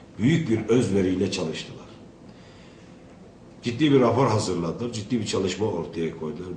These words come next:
Biz bu çalışmanın sonunda memnuniyetle gördük ki sadece Çin'i işlemecileri değil,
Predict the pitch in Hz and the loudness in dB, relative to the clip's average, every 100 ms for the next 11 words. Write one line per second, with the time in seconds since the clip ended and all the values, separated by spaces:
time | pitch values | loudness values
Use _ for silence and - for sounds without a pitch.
0 | 95 131 110 131 - 104 95 90 104 117 | -2 -2 -2 -4 -4 -4 -4 -4 -2 -2
1 | - 95 95 92 92 95 101 98 120 113 | -2 -2 -2 -2 -2 0 0 2 0 0
2 | 92 78 92 92 120 - - 95 95 - | -4 -4 -2 0 -2 -6 -6 -10 -10 -14
3 | - - - - 143 135 104 101 - 123 | -20 -20 -12 -2 0 2 0 -2 -2 0
4 | 127 95 - 95 95 87 90 87 87 85 | 0 -2 -4 -2 -2 -2 -2 -4 -6 -10
5 | - - - - - - - - - - | -16 -20 -20 -20 -20 -20 -20 -20 -20 -10
6 | - 113 110 | 0 2 2